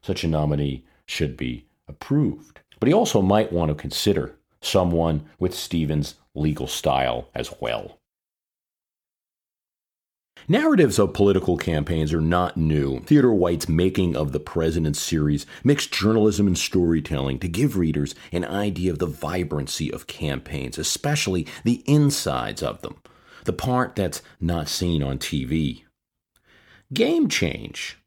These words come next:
a book written by John Heilman and Mark Halperin,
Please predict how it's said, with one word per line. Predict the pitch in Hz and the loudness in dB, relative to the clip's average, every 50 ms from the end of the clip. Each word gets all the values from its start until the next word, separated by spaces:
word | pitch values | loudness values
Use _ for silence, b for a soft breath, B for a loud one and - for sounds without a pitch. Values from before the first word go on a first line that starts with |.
| _ _ - | _ _ -6
a | 87 | -4
book | 73 - 107 113 113 113 - - | 0 2 2 2 2 2 0 0
written | 98 - 87 90 87 | 0 0 0 -2 0
by | 78 80 78 76 76 | 0 0 0 0 0
John | 73 - - 78 78 78 73 | -2 -2 -2 -2 -2 -2 -2
Heilman | 73 - 80 78 80 78 78 73 71 71 69 65 64 - | -2 -2 -2 0 0 0 0 0 -2 -2 -4 -6 -8 -8
and | - 65 | -6 -4
Mark | 71 76 78 76 73 - | -2 -2 -2 -2 -4 -4
Halperin, | - 85 87 90 87 - - - - - | -4 -2 0 0 -2 -2 -6 -12 -12 -14